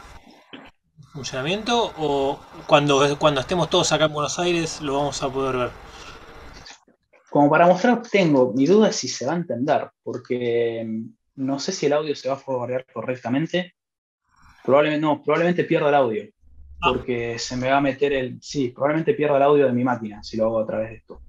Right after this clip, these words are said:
Speaker 2: Me dejen de escuchar a mí y algo raro pase.
Speaker 1: Claro. Ah, claro.
Speaker 2: Puedo intentar y de última me reconecto.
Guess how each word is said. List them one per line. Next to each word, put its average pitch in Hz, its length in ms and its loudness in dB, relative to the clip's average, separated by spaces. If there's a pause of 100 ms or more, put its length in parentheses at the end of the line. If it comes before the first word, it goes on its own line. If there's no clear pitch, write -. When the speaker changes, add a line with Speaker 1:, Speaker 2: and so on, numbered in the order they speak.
Speaker 2:
Me 131 120 2
dejen 143 200 0
de 127 60 0
escuchar 123 300 -2
a 131 80 0
mí 135 160 4
y 127 40 2
algo 127 220 0
raro 131 200 2
pase. - 380 -6 (340)
Speaker 1:
Claro. 151 300 4 (400)
Ah, 156 260 6
claro. 147 200 4
Speaker 2:
Puedo 170 100 8
intentar 170 460 6
y 147 60 2
de 143 80 4
última 156 280 2
me 139 100 4
reconecto. 131 640 0